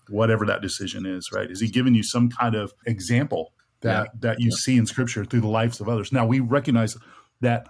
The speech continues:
Speaker 1: I'm not David, to borrow Matt Chandler's, or you're not David, to borrow Matt Chandler's,
Speaker 2: Yeah.
Speaker 1: you know, phrase. We're not the Bible characters,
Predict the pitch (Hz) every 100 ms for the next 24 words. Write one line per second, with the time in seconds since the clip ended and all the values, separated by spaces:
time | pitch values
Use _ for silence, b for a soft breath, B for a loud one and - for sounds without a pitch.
0 | - 120 143 143 139 143 127 117 120 127
1 | 117 107 120 120 113 120 120 123 113 117
2 | 113 113 - 107 104 120 120 120 110 113
3 | 113 - 110 107 107 104 110 107 - 117
4 | 110 110 107 - - 98 90 95 - 123
5 | 117 - 113 110 110 - 113 113 120 117
6 | 117 113 107 - 117 117 107 101